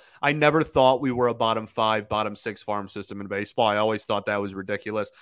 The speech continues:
Uh, people were massively overlooking Colt Keith alone,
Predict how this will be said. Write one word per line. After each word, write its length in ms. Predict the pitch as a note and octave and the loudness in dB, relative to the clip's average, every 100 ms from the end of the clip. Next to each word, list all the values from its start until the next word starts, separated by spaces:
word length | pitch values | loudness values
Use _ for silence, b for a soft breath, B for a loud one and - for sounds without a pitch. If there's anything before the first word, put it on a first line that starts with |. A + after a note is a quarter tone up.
| B B - | B B 0
Uh, 220 | A2 G#2+ | 2 2
people 380 | - D3+ C#3 B2+ | 0 -2 0 2
were 240 | A#2+ A2 | 2 0
massively 840 | C3 C3+ D3+ E3 E3 - C3 A2+ G#2+ | -10 -4 2 2 2 -4 -8 -8 -6
overlooking 560 | C#3 C#3 C3+ C3 B2+ A#2 | -2 2 2 0 -2 -8
Colt 320 | - D#3 D#3 | 0 0 0
Keith 280 | - F3+ - | -4 -4 -2
alone, 580 | C3+ A#2 A2+ B2 E3 | -2 -2 -2 -4 -8